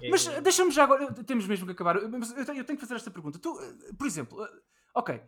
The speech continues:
Speaker 2: seiscentos, eh, seiscentos e oitenta euros para comprares um modelo mais, eh, eh, eh, mais, mais caro, não é? Eh,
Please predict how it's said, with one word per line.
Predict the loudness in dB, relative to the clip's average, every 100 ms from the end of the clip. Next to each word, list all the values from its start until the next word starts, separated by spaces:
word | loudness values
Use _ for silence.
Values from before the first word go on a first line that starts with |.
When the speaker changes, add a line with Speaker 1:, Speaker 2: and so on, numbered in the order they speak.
| _ _
Speaker 2:
seiscentos, | -2 0 0 -2 -4
eh, | -6 -2 -2
seiscentos | -2 -4 -4 -4
e |
oitenta | -4 -4 0
euros | 2 2
para | -2
comprares | -2 6 8 8
um | 4
modelo | -2 0 0
mais, | 0 -4 -4 -10 -10
eh, |
eh, | -8 -8 -10 -10 -12 -12 -12 -12 -12
eh, |
mais, | -10 -10 -10 -12
mais | -14 0
caro, | 0 2
não | -2
é? | -6
Eh, | -10